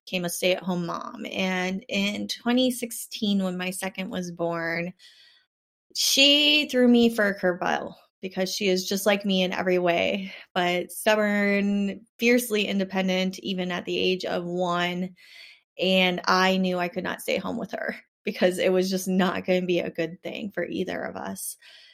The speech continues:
So I actually ended up going back to school and getting my master's of education and started teaching in the public schools,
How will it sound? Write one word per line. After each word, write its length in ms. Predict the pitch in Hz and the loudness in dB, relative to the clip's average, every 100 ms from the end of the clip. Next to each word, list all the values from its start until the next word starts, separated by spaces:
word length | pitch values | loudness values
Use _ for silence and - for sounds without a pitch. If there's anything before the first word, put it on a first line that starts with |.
| _ - | _ -8
So 640 | - 196 190 196 196 - | -2 2 2 2 0 0
I 220 | 190 196 | 0 2
actually 380 | 196 190 - 190 | 0 -2 -2 -2
ended 260 | 185 180 175 | 0 -2 -2
up 160 | 175 | -4
going 200 | 180 175 | -4 -4
back 260 | 170 160 165 | -4 -6 -8
to 100 | 175 | -10
school 320 | - 175 165 | -10 -8 -6
and 120 | 170 | -6
getting 220 | 170 165 165 | -6 -6 -6
my 140 | 165 | -6
master's 480 | 165 160 - 175 175 | -6 -6 -6 -6 -6
of 100 | 160 | -6
education 840 | 170 170 - 185 185 185 190 190 - | -6 -8 -2 0 0 0 0 -2 -2
and 360 | 175 170 175 175 | 0 0 0 -2
started 420 | - 170 185 180 | 0 2 2 0
teaching 580 | - 285 220 139 104 - | 2 2 2 -2 -2 -2
in 160 | 185 | -2
the 80 | 180 | -2
public 320 | 185 180 180 | -4 -4 -4
schools, 760 | - - 175 175 175 175 - | -4 -2 0 2 0 -4 -8